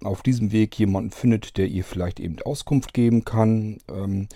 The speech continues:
Jessica, hast alles richtig gemacht. Also wie ihr uns erreicht, spielt gar keine Rolle. Hauptsache, es kommt irgendwie bei uns an. Das heißt, ihr könnt gerne das Kontaktformular auf Blinzeln benutzen.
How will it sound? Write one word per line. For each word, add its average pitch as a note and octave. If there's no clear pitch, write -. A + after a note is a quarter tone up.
Jessica, D#3
hast C#3
alles A2+
richtig -
gemacht. E2+
Also A2+
wie A2+
ihr D#3+
uns C3
erreicht, F#2+
spielt -
gar F#2
keine F#2
Rolle. E2
Hauptsache, A2
es G#2+
kommt B2
irgendwie A#2+
bei F#2
uns A2
an. D3
Das -
heißt, A2+
ihr F#2+
könnt G2+
gerne B2+
das -
Kontaktformular G#2
auf -
Blinzeln B2+
benutzen. G#2